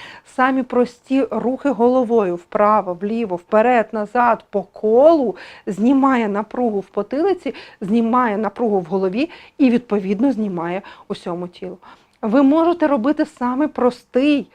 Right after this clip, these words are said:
масаж своїх долоней, бо на руках і на наших стопах, е, масаж стоп, якщо є можливість, дає мож-, е, дає можливість зняти втому також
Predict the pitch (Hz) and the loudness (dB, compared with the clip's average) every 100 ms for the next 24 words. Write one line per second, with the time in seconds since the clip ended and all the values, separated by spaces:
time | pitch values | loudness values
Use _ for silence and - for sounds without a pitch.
0 | _ - - 233 240 - 254 226 196 - | _ -12 -2 0 0 0 0 0 -4 -12
1 | - _ 226 214 233 202 180 247 254 285 | -20 _ -2 2 2 2 2 2 4 2
2 | 311 311 311 - - 202 247 220 233 269 | 2 0 -2 -8 -8 0 2 2 0 0
3 | 254 240 233 233 247 _ 226 202 190 208 | -2 -2 0 0 0 _ -4 -2 -2 0
4 | 269 - - - 226 226 240 - 247 - | -2 -4 -18 -10 -4 -2 -4 -4 -6 -8
5 | - 240 240 240 233 - 214 208 190 196 | -4 2 2 2 -2 -2 -2 -2 -2 -4
6 | 202 202 208 - 202 - - 247 285 - | -6 -6 -6 -2 -2 -4 2 2 2 -4
7 | - - 254 247 277 226 247 240 220 240 | -20 -6 -4 -2 -4 -2 -2 -2 -2 -2
8 | 247 220 - - - _ 240 220 214 196 | -2 -4 -10 -20 -20 _ -4 0 0 0
9 | 262 302 285 233 240 214 214 190 202 226 | 0 2 0 -2 -4 -4 -4 -4 -2 -2
10 | 233 220 226 214 185 180 220 262 208 - | -2 -2 -2 -2 -4 -2 0 0 -2 -4
11 | - 226 247 247 175 - 214 | -2 0 0 -2 -6 -4 -6